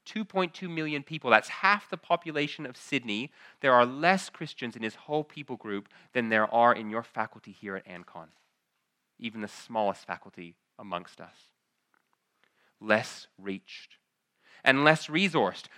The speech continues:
Country towns where the church is so small that one servant-hearted believer, well-trained,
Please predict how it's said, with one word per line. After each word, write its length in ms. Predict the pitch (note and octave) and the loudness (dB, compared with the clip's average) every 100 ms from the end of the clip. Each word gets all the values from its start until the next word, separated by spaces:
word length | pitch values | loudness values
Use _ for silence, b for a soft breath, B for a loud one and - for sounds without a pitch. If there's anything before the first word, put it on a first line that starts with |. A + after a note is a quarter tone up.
| b | b
Country 400 | - A3 G#3+ G#3 | 4 4 4 -6
towns 440 | - D3 D3+ C#3 | 2 6 8 6
where 60 | A#2+ | 2
the 80 | C3+ | -2
church 580 | - - G#3 A#3 - - b b - | -4 0 2 2 -4 -18 b b -8
is 100 | E3+ | -8
so 280 | - B3 | -4 -4
small 400 | C4+ - F3 F3 | -4 -2 4 6
that 200 | C#3 C#3 | 6 4
one 380 | D3+ F#3 A#3 C4 | 0 2 2 2
servant-hearted 800 | B3 - G#3 F#3+ D#3 E3 F3 D#3+ | -4 -4 -2 -2 0 2 2 2
believer, 500 | C#3+ C3 C3+ A2+ F#2 b C#3 | -2 -2 -2 -4 -4 b -6
well-trained, 840 | D#3+ G#3 A#3 - F3+ D#3+ A#2+ G2+ | 0 2 0 0 4 4 2 -2